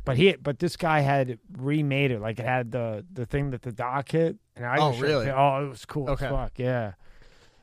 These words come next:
Speaker 1: The
Speaker 2: Yeah,
Speaker 1: Del-
Speaker 2: I, I'm a huge car nerd. So that's, that's not a DeLorean, but the guy that's, that designed the DeLorean designed that.
Speaker 1: It loo-, it looks pretty damn close.
Speaker 2: Yeah.
Speaker 1: <clears throat> When did they stop making that DeLorean? Do you know?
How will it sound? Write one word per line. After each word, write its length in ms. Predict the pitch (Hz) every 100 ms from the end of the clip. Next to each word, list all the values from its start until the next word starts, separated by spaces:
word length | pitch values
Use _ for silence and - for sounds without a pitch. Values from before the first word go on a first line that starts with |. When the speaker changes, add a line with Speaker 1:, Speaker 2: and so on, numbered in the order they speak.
| -
Speaker 1:
The 80 | 151
Speaker 2:
Yeah, 80 | 147
Speaker 1:
Del- 140 | 147
Speaker 2:
I, 140 | 127 127 -
I'm 120 | 135
a 40 | 143
huge 220 | 170 131
car 200 | 151 123
nerd. 180 | 110 107
So 100 | 131
that's, 340 | 139 135 -
that's 260 | - 151 -
not 220 | 143 147
a 60 |
DeLorean, 500 | 156 156 160 170 170 156
but 140 | 127
the 60 | 123
guy 300 | 143 139 135
that's, 520 | 131 - - - -
that 220 | - 131 - - - - -
designed 500 | 131 117 139 135 135
the 40 |
DeLorean 500 | 117 120 123 120 107
designed 500 | 104 104 104 101 98 -
that. 200 | - 92 - _ - -
Speaker 1:
It 40 | 113
loo-, 180 | 127 131 -
it 80 |
looks 220 | 139 165 -
pretty 240 | 165 151
damn 240 | 151 147
close. 280 | - 147 143
Speaker 2:
Yeah. 160 | 135 95 - - - -
Speaker 1:
<clears throat> 240 | - 160 127
When 200 | 135 196
did 80 | 220
they 80 | 160
stop 220 | - 143
making 340 | 120 127 131
that 160 | 110 101
DeLorean? 480 | 98 104 113 98 85 - - - - -
Do 80 |
you 20 | 113
know? 180 | 117